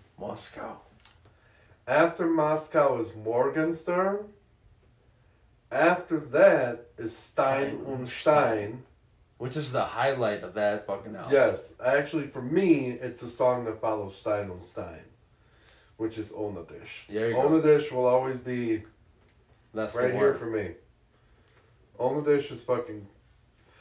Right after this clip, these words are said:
Speaker 2: but, like, even looking at Ryza, like, a lot of people think that Rise is a weak album. Ryza starts it out, then it goes to Mind Tile,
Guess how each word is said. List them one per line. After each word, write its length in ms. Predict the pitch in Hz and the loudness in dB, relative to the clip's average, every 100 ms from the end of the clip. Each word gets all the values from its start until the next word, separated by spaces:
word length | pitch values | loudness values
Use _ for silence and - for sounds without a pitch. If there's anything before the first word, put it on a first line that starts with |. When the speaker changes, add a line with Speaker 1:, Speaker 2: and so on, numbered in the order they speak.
| - _ | -20 _
Speaker 2:
but, 100 | 170 190 | -2 4
like, 320 | 180 170 - _ _ _ - | 4 2 -2 _ _ _ -12
even 260 | 226 247 | -8 -4
looking 260 | 226 226 202 | -4 -4 -4
at 100 | 175 | -4
Ryza, 460 | 151 165 190 - - - | 0 2 0 -4 -10 -12
like, 340 | 117 120 117 - _ _ _ _ _ 120 | -8 -6 -6 -12 _ _ _ _ _ -8
a 40 | |
lot 180 | 135 156 | 0 0
of 100 | 175 | 0
people 200 | 180 160 | -4 -6
think 220 | 160 160 | -4 -4
that 100 | 151 131 | -2 -2
Rise 320 | 135 180 160 | 0 0 -2
is 120 | 107 | -8
a 60 | 101 | -10
weak 240 | 98 95 | -12 -12
album. 260 | 85 - - _ _ _ | -12 -14 -20 _ _ _
Ryza 380 | 110 117 143 170 | -2 0 0 -4
starts 360 | - 151 139 - | -4 -2 -2 -2
it 60 | - | -4
out, 300 | - 90 - _ _ _ - | -4 -6 -12 _ _ _ -4
then 140 | 127 | -2
it 80 | 143 | 0
goes 240 | 151 147 | 0 -2
to 80 | - | -4
Mind 420 | 127 135 165 170 | -4 0 0 -2
Tile, 380 | 131 95 80 87 | -4 -6 -6 -10